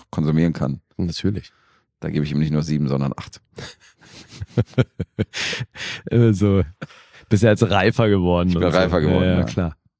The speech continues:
Speaker 2: Okay, okay.
Speaker 1: Alright.
Speaker 2: So, womit geht's weiter? Können wir das eigentlich chronologisch machen? Nee, nee, ist schon an, äh, abgefahren, der Zug, weil wir haben ja noch was aus den fünfzigern.
Speaker 1: Ja, chronologisch ist ja auch langweilig.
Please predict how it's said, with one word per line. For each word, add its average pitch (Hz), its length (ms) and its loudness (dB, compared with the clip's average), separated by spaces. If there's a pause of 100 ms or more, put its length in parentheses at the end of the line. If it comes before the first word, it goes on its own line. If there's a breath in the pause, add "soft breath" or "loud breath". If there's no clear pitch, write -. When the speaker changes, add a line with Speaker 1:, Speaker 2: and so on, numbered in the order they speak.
(200)
Speaker 2:
Okay, 147 500 0
okay. 120 260 -2 (500 soft breath)
Speaker 1:
Alright. 110 500 2 (480)
Speaker 2:
So, 101 460 4
womit 113 300 4
geht's 120 240 2
weiter? 101 280 2 (800)
Können 101 140 0
wir 120 40 4
das 117 100 -2
eigentlich 135 220 -2
chronologisch 135 800 0
machen? 85 160 0
Nee, 90 140 2
nee, 87 160 2
ist 58 140 -4
schon 85 160 -2
an, 58 140 -6 (100)
äh, - 220 -4
abgefahren, - 440 -6
der 71 120 -6
Zug, - 340 -10 (100)
weil 82 200 -6
wir 80 160 -4
haben 85 160 -4
ja 85 60 -4
noch 82 240 -8
was 80 160 -4
aus - 160 -4
den 92 160 2
fünfzigern. 95 680 0 (1160)
Speaker 1:
Ja, 87 140 2
chronologisch 76 500 0
ist - 120 -10
ja - 80 -8
auch - 60 -10
langweilig. - 520 -16